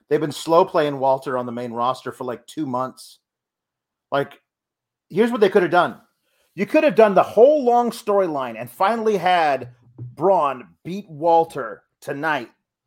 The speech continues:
and then had Walter show up to answer an open challenge next Friday and win the Intercontinental title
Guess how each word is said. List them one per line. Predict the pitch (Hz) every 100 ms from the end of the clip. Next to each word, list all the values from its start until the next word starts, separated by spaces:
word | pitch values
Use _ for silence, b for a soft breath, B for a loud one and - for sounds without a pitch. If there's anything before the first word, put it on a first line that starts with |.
| _ _ _ _ _ _
and | 190 196 151
then | 294 269 240
had | 170 220 214 175
Walter | 233 254 240 185
show | - 240 254
up | 247 - -
to | - 220
answer | 233 226 220 208
an | 180 -
open | 233 240 247 220
challenge | - 233 240 220 196 117 139
next | 214 240 - -
Friday | - 233 226 180 151 170
and | 175 165
win | 151 247
the | 254 233
Intercontinental | 226 208 208 208 208 185 190 190 170
title | - 180 185 123